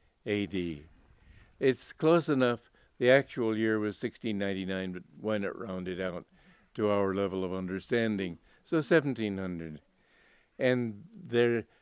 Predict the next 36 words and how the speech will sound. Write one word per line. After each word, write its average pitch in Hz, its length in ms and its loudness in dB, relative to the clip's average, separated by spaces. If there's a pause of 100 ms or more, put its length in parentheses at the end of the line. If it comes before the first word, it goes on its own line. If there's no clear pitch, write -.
(120)
is 98 180 -2
a 120 80 4
one 147 340 2
hundred-year 135 540 2
Shandhya 120 680 0 (420)
in 117 260 0
the 110 320 0
Dwa-, 131 320 4
in 117 160 -2
Kali 151 320 4
Yuga, 107 440 2 (360)
where 127 220 6
it's 123 140 2
begin-, 131 400 2
Earth 131 260 4
is 117 120 -4
beginning 117 340 0
to 110 100 -2
come 120 320 -2
out 135 220 0
of 107 160 -4
that, 101 260 -2 (460)
and 123 180 0
that 151 300 4
is 127 320 2
the 135 180 0
six-, 156 380 -4
the 123 140 -4
seventeenth 127 560 0
century, 95 520 -4 (300)
sixteen 139 540 0
hundred 117 440 -2 (100)
to, 104 380 -2 (540)
uh, 107 300 0
seventeen 107 600 0
hundred. 101 480 -2